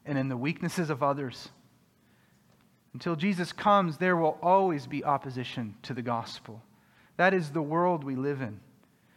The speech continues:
This is the air we breathe. What we need is courage to proclaim God's message,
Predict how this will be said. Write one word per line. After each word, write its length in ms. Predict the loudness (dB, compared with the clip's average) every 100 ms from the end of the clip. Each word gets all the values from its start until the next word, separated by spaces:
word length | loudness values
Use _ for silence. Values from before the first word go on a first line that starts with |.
| _ _
This 220 | -6 -2
is 220 | -2 -2
the 140 | -4 -2
air 320 | 2 4 6 4
we 140 | -2
breathe. 320 | -6 -6 -6 -8 -16 -20 _ _ _ _ _ _ _ _ _ _ _
What 160 | -4 -2
we 140 | 0
need 320 | 2 4 4
is 180 | 2 0
courage 560 | -2 2 4 4 0 -6
to 340 | -2 -2 -2 -6 -18 -10
proclaim 600 | -6 -2 0 2 2 2
God's 420 | 4 6 6 2
message, 720 | 0 2 2 -2 -4 -6 -14